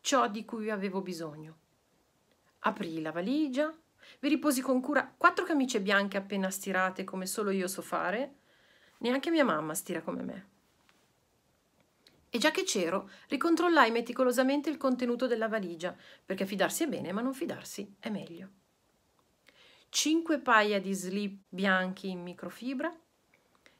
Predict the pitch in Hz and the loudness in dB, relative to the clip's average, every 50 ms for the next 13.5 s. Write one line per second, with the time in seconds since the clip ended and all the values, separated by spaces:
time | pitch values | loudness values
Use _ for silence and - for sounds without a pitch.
0 | _ - - 302 302 262 277 262 247 226 220 214 208 202 196 202 220 196 180 190 | _ -4 0 0 2 2 2 4 4 4 4 4 2 0 0 -2 -4 -4 0 2
1 | 202 202 196 190 185 185 185 190 - 190 185 190 - 190 180 185 190 185 - 233 | 4 6 6 6 4 0 -2 -6 -8 -8 -8 -6 -6 -8 -8 -8 -8 -8 -4 -2
2 | 240 247 262 277 294 294 - _ _ _ _ _ _ _ _ _ _ _ _ _ | 0 0 0 0 -2 -2 -6 _ _ _ _ _ _ _ _ _ _ _ _ _
3 | _ - - - 349 339 349 330 - 311 285 269 254 240 233 214 - - 240 220 | _ -4 -2 0 0 2 0 0 4 4 6 6 6 4 2 -2 0 4 6 6
4 | 214 214 202 - - 214 208 208 214 208 208 208 202 254 302 349 330 - _ _ | 6 4 2 -2 -4 -2 -2 -2 -2 -2 -2 0 2 2 0 0 -2 -8 _ _
5 | _ _ _ _ _ _ _ _ _ _ _ _ - _ _ _ - - 185 - | _ _ _ _ _ _ _ _ _ _ _ _ -20 _ _ _ -10 -10 -8 -4
6 | 202 196 185 196 214 220 208 214 196 180 165 165 156 156 156 165 156 143 139 156 | -4 -4 -2 -2 -2 -2 -2 0 -2 -2 -2 -2 -6 -8 -8 -10 -10 -10 -8 -6
7 | 160 185 202 208 202 190 196 190 180 180 180 180 190 202 202 190 185 180 170 160 | -2 -2 0 0 0 -2 -4 -4 -4 -4 -2 2 4 4 4 4 2 0 -2 -2
8 | 165 175 170 170 165 160 160 156 160 151 139 151 151 165 - _ _ _ _ _ | -2 -2 -2 -2 -2 -4 -6 -8 -10 -8 -8 -10 -10 -12 -14 _ _ _ _ _
9 | _ _ _ _ _ _ _ _ _ _ _ _ _ - 240 196 190 - 196 175 | _ _ _ _ _ _ _ _ _ _ _ _ _ -2 0 0 0 0 -2 2
10 | 175 196 202 226 247 - - - 311 311 - 240 208 - 220 202 208 202 202 190 | 6 6 6 6 4 2 -4 -4 -4 -2 -2 -4 -2 2 2 2 2 2 0 -2
11 | 190 190 190 190 185 185 202 202 208 214 214 202 202 196 196 196 196 196 196 196 | -4 -4 -2 -4 -4 -2 -4 -4 -2 -2 -2 -2 -2 -2 -4 -4 -2 -2 -2 -2
12 | 196 202 202 220 214 214 196 202 196 196 202 208 202 196 214 202 202 202 - - | -4 -4 -4 -4 -4 -2 -2 -2 -2 -2 -4 -6 -8 -6 -6 -6 -6 -6 -8 -10
13 | - 214 208 - 277 302 330 320 349 370 | -10 -8 -4 0 0 0 0 0 -2 -4